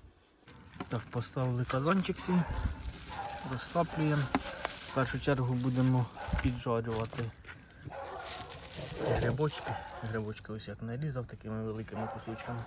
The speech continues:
на маслі таку. Хай воно розстає. І починаємо жарити. Так, масло он розстало, тепер кидаємо грибочки. Грибочки не всі, одні будуть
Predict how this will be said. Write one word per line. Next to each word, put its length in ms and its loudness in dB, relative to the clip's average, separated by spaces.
на 280 2
маслі 340 -4
таку. 240 2
Хай 120 2
воно 220 0
розстає. 500 0
І 60 -4
починаємо 440 -2
жарити. 340 -8
Так, 320 2
масло 420 4
он 120 6
розстало, 500 6
тепер 240 4
кидаємо 360 4
грибочки. 500 2
Грибочки 420 2
не 160 6
всі, 260 4
одні 260 4
будуть 220 4